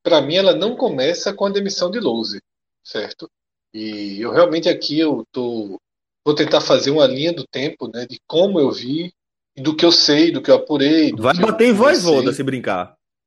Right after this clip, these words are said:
Speaker 1: <laughs> Não, mas é, isso eu vou deixar até pra depois, sabe, Celso? Essa relação que, sem dúvida, esse é um debate que a gente vai ter aqui hoje.
Speaker 2: Uhum.
Speaker 1: É sim um efeito Vojvoda. Isso é claro que é um efeito
Speaker 2: Sim,
Speaker 1: Vojvoda.
Speaker 2: claro que é.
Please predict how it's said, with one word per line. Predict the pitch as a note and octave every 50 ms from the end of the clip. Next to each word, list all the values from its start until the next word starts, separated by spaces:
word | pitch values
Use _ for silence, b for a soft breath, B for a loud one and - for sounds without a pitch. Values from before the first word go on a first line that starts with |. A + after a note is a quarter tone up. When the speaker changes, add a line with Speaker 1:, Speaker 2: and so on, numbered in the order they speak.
| _ -
Speaker 1:
<laughs> | - - B2+ B2 - D3 C3+ -
Não, | D#3+ A#3 C4+ C4+ A#3
mas | A#3 B3+ A#3+ A#3+
é, | A#3+ C4 B3 A#3+ A#3 A#3+ A#3+ A#3 -
isso | A#3 A3+ -
eu | A#3
vou | A#3+ A#3+
deixar | A#3 G#3 - A3
até | G#3 G#3 G#3
pra | F#3+ - G#3+
depois, | G#3+ G#3+ G3+ - - C#3 B2 A2+
sabe, | - - D3 E3 E3
Celso? | - - C#3 A2 G#2 - B2+
Essa | - - -
relação | A2 D3+ C#3+ C#3+ C#3 - - D3+ E3
que, | - -
sem | - D4 C#4+
dúvida, | G#3+ G#3 G#3 E3+ C#3+ C3+ B2+
esse | D3 - -
é | B3
um | B3
debate | G#3+ E3 C#3 D3 E3+ G3+ - -
que | - A3
a | F#3
gente | F3 G3 G3 G3
vai | C3+ D#3+ F#3 G3
ter | - - C#3
aqui | B2+ B2 - - G#2+
hoje. | F#2+ - - - - _ _ _ _ _ _ _ _ -
Speaker 2:
Uhum. | A2 G#2 F#2 F2+ F2 D#2 D#2 _ _ _ _ _ _ _ _ -
Speaker 1:
É | D#3 G3 G#3+ A#3
sim | A3+ - - - - E3 D#3+ D#3+ D3 C3+ B2+
um | C3+
efeito | C3+ C3 - - C#3 C3 - -
Vojvoda. | B2+ B2+ A#2+ A2 - G2 G2 -
Isso | - - D4
é | D4 _
claro | - D3 D3+ F3 F3
que | - -
é | B2 A#2
um |
efeito | A2+ A2 - - G#2+ - -
Speaker 2:
Sim, | - G#2+
Speaker 1:
Vojvoda. | A2+ B2 D3+ F3 D#3+ B2 _ _
Speaker 2:
claro | - G3+ G#3+ G#3+ F3
que | - F2
é. | D#2+ D#2